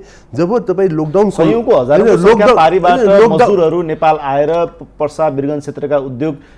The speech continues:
Speaker 2: व्यवसायहरूमा काम गरिरहेका छन्। उनीहरूबाट स-, यो डडेलको रूपमा सल्क्यो भन्नेहरूको मत पनि त बलियै छ नि।
Speaker 1: होइन, सबैभन्दा
Speaker 2: यसलाई नकार्न
Speaker 1: पहि-,
Speaker 2: सकिन्न नि भन्नु खोजेँ
Speaker 1: सबैभन्दा
Speaker 2: मैले।
Speaker 1: पहिले
Speaker 2: मह्म।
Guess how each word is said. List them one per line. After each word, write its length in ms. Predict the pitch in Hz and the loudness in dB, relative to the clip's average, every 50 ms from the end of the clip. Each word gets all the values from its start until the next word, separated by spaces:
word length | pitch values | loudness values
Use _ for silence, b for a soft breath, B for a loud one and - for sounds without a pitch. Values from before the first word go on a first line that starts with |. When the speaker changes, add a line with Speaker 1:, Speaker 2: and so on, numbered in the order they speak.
| B B 101 | B B -4
Speaker 2:
व्यवसायहरूमा 640 | 120 139 143 143 - 156 139 135 131 127 127 135 131 | -2 -2 -2 -2 -2 0 0 0 0 -2 -4 -8 -8
काम 320 | 131 - 143 147 170 170 | -8 -8 -10 -8 -6 -6
गरिरहेका 360 | 143 123 95 107 107 92 101 | -6 -6 -6 -8 -8 -8 -10
छन्। 440 | 101 - 127 139 131 104 - - - | -12 -10 -12 -12 -12 -14 -16 -12 -10
उनीहरूबाट 480 | 151 170 180 185 185 160 175 165 170 175 | -6 -2 0 0 0 0 0 -2 -2 -4
स-, 200 | 170 - - - - 165 147 147 - 160 - | -6 -6 -8 -18 -20 -20 -20 -20 -18 -12 -6
यो 260 | 156 160 160 143 - - | -4 -4 -4 -4 -6 -10
डडेलको 500 | 143 135 147 151 170 180 190 196 165 185 | -4 -2 0 2 2 4 2 2 2 -2
रूपमा 200 | 165 160 - 160 | -4 -4 -8 -10
सल्क्यो 420 | 151 - 151 147 143 139 156 147 | -10 -4 -4 -4 -4 -4 -6 -8
भन्नेहरूको 1200 | 104 95 98 101 123 135 139 135 135 139 127 139 - _ _ _ _ _ - - 156 151 147 - - - _ 165 160 - 147 147 143 - - - - | -8 -8 -12 -10 -6 -4 -4 -4 -4 -6 -8 -10 -16 _ _ _ _ _ -12 -10 -8 -8 -8 -10 -14 -20 _ -20 -20 -20 -20 -20 -20 -20 -20 -18 -10
मत 260 | 135 143 165 175 - - | -4 -4 -4 -4 -2 -6
पनि 140 | 196 214 214 | -6 -6 -4
त 60 | 208 | -6
बलियै 400 | 147 117 123 139 147 165 180 196 | -6 -4 -4 -4 0 0 0 0
छ 120 | 185 - 120 | -2 -4 -10
नि। 220 | 123 135 117 90 - - - | -12 -12 -12 -14 -18 -16 -14
Speaker 1:
होइन, 240 | 117 120 107 90 78 | -10 -10 -10 -10 -10
सबैभन्दा 480 | - 151 160 180 190 151 131 123 135 | -6 -2 0 2 2 2 2 0 0
Speaker 2:
यसलाई 160 | 135 160 - | 0 0 0
नकार्न 200 | - 185 190 180 | 2 2 0 0
Speaker 1:
पहि-, 140 | 175 - 165 | -2 -8 -8
Speaker 2:
सकिन्न 240 | 151 175 170 165 175 | -8 -6 -6 -4 -4
नि 80 | 185 170 | -4 -4
भन्नु 180 | 160 156 127 | -4 -4 -6
खोजेँ 160 | - - 170 | -4 -2 0
Speaker 1:
सबैभन्दा 360 | 175 202 185 151 139 143 151 135 | 2 2 2 2 0 0 0 -2
Speaker 2:
मैले। 60 | 127 | -2
Speaker 1:
पहिले 420 | 131 127 117 110 101 104 113 127 | -2 -2 -2 -2 -4 -4 -4 -4
Speaker 2:
मह्म। 400 | 143 147 - 98 95 95 104 101 | -6 -8 -16 -20 -20 -20 -20 -18